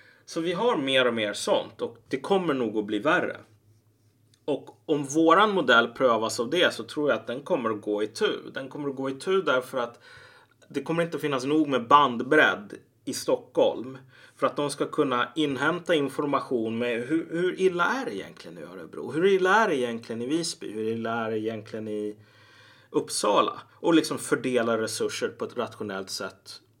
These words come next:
utifrån det. Plus att om du nu ska, om du bor uppe i Norrland och du ska ringa Stockholm och bara, "Hej, vi behöver poliser." Eh,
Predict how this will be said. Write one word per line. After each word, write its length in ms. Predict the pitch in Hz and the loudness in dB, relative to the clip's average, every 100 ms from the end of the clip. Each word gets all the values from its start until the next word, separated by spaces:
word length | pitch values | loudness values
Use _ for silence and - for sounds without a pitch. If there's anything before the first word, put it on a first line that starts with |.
| - | -12
utifrån 460 | 135 - 107 107 113 | -10 -8 -10 -10 -4
det. 220 | 160 - - - _ _ - - _ - | -4 -4 -10 -20 _ _ -20 -20 _ -2
Plus 340 | 156 190 - | 0 0 0
att 180 | 165 - | -2 -2
om 140 | 147 | -6
du 80 | 143 | -4
nu 160 | 151 202 | -4 -4
ska, 380 | - 180 147 135 | 0 4 4 2
om 180 | 160 | -2
du 340 | 170 226 190 - | 0 2 0 -2
bor 360 | 127 143 120 117 | -4 -2 0 -2
uppe 240 | 117 - | -4 -8
i 40 | |
Norrland 760 | 104 110 131 151 135 98 - - | -8 -2 0 2 0 -4 -8 -8
och 80 | 139 | -6
du 120 | 143 | -6
ska 200 | - 135 | -2 -2
ringa 360 | 131 139 110 | -2 -4 -4
Stockholm 640 | 104 - 139 127 - 139 107 | -8 -4 -4 -4 -2 0 0
och 80 | |
bara, 140 | 98 95 | -2 -2
"Hej, 260 | 180 208 | 2 2
vi 120 | 117 147 | 2 -2
behöver 280 | 170 110 | 0 0
poliser." 720 | 107 - 175 208 - - - - _ _ _ - - - _ | -2 -4 -2 -2 -4 -10 -12 -18 _ _ _ -20 -20 -20 _
Eh, 180 | 143 | -4